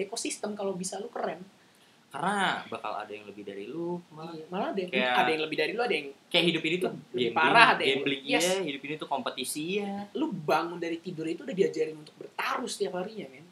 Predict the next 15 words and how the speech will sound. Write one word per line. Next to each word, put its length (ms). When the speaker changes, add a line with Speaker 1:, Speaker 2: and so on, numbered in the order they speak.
Speaker 2:
Mm-mm. 340
Speaker 1:
Kayak 260
lu 120
tidur 260
aja 240
malam 220
ini 100
lu 80
nggak 180
tahu 220
besok 260
masih 200
Speaker 2:
Besok 180
Speaker 1:
hidup 80
atau 0